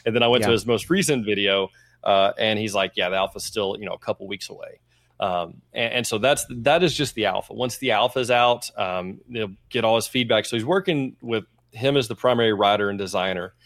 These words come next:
Speaker 1: And then he has a team of about ten other, uh, you know, specialists that are kind of reviewing, looking over rules. They're doing play tests, and they're kind of, uh, making changes, stuff like that. So I, I don't,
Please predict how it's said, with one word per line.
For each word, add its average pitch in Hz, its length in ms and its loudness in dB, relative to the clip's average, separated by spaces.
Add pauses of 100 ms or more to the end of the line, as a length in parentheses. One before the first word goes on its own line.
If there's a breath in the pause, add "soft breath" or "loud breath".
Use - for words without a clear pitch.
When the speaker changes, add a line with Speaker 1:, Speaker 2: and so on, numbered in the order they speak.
(340 soft breath)
Speaker 1:
And 110 160 -2
then 113 220 2
he 113 120 -2
has 104 180 2
a 101 40 -6
team 113 300 -2
of 107 160 -2
about 98 300 0 (120)
ten 110 440 0
other, 98 580 0
uh, 90 240 -4 (160)
you - 60 -20
know, - 160 -14
specialists 90 680 -6
that 92 260 -2 (360 loud breath)
are 98 180 2
kind 104 160 -2
of 101 60 -4
reviewing, 110 640 0
looking 101 320 -4
over 104 200 -2
rules. 101 420 -2
They're 92 100 -8
doing 95 180 -6
play 104 300 -2
tests, 98 400 -2
and 92 100 -10
they're 90 80 -10
kind 92 200 -8
of, 90 60 -12 (460 soft breath)
uh, 50 220 -4 (180)
making 117 300 -2
changes, 104 340 -4
stuff 98 140 -6
like 95 160 -4
that. 95 200 -4
So - 120 -6
I, 107 180 -2
I 127 60 2
don't, 143 360 0